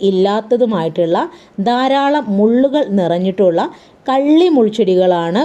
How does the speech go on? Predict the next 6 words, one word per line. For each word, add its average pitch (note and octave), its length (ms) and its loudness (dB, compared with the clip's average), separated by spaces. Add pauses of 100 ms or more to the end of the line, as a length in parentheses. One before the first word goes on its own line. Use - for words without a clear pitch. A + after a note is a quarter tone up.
(120)
കൂടുതലും A3 640 2
മരുഭൂമിയിൽ F3+ 600 0 (120)
കാണപ്പെടുന്നത്. E3 760 -2 (580)
മുൾച്ചെടികളും G3+ 880 0 (380)
കുറ്റിക്കാടുകളുമാണ് F3+ 1200 -2 (320)
അവയിൽ F3 400 0